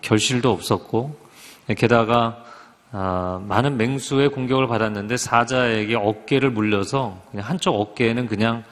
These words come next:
너덜너덜하게 그냥 붙이고 있는 그런 수준으로 그가 나머지 십구 년의 사역을 했습니다. 사람들이,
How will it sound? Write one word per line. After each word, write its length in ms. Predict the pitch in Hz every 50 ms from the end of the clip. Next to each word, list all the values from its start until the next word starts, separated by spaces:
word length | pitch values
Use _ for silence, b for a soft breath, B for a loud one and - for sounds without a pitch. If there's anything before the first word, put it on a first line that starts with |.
| B B B B B B B B B B B
너덜너덜하게 680 | 104 104 107 131 135 127 123 113 113 113 117 120 113
그냥 260 | 110 110 110 107 -
붙이고 640 | - - 117 - - - - 151 139 131 135 127
있는 480 | 117 110 110 113 107 104 95 87 90 85
그런 240 | - - - 117 131
수준으로 880 | 131 - - 151 143 156 143 135 127 123 117 107 104 113 123 131 127 107 -
그가 220 | - 110 107 113
나머지 600 | 101 92 90 101 107 98 95 101 101 101 98 101 - -
십구 300 | - - - - - 147
년의 420 | 139 127 117 107 101 101 95 101
사역을 380 | 101 - - 131 117 104 104 104
했습니다. 540 | 135 139 - - 139 113 98 87 90 98 104 - B B B B B B B B B B B B - 104
사람들이, 800 | - - 139 139 143 143 139 127 127 120 143 143 120 98 92